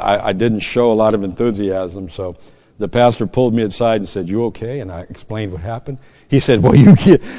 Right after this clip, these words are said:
you better get back home right now." But I finished what we were doing, then I went home. When I got home,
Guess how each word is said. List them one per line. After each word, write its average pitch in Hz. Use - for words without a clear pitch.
you 196
better 202
get 151
back 139
home 208
right 147
now." 175
But 110
I 117
finished 147
what 131
we 135
were 131
doing, 123
then 110
I 107
went 110
home. 110
When 117
I 123
got 151
home, 110